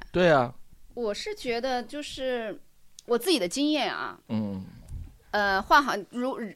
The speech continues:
Speaker 2: 呃，就是首，首先从价值观来讲，人生观来讲，我是不反对你随时换行业，你七十岁、八十岁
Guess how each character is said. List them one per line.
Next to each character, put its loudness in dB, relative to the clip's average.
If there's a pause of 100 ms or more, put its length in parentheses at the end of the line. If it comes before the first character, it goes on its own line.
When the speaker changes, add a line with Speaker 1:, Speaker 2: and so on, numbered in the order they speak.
(280)
Speaker 2:
呃， -2
就 -4
是 0
首， -4
首 0
先 4
从 -4
价 4
值 -6
观 2
来 0
讲， -6
人 -2
生 -6
观 2
来 0
讲， -4 (280)
我 -2
是 -6
不 -2
反 -2
对 0
你 -2
随 -6
时 0
换 -6
行 -8
业， -8
你 0
七 2
十 0
岁、 2
八 4
十 -6
岁 -6